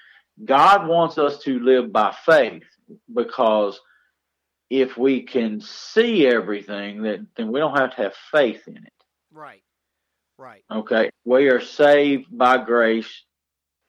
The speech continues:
Speaker 1: through faith.
Speaker 2: Right.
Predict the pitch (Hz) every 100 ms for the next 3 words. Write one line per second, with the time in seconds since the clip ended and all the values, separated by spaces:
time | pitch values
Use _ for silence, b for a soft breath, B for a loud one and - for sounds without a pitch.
0 | _ _ _ _ 143 151 165 165 165 160
1 | 160 151 - _ _ _ - 151 123 98
2 | - - _ _ _ _ _ _ _ _
3 | _ _ _ _ _ _ _ _ _ _
4 | _ _ _ _ _ _ _ _ _ _
5 | 120 98